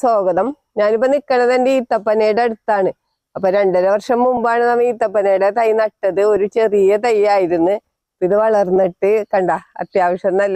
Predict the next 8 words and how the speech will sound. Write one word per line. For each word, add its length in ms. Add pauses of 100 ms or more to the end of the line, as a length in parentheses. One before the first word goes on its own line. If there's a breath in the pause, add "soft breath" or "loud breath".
വലിപ്പമുള്ള 600
തൈ 120 (140)
ആയിട്ടുണ്ട്. 520 (680)
അപ്പൊ 140 (100)
ഈത്തപ്പന 440 (120)
എന്ന് 160
പറഞ്ഞാൽ 320
നമുക്കറിയാലോ, 580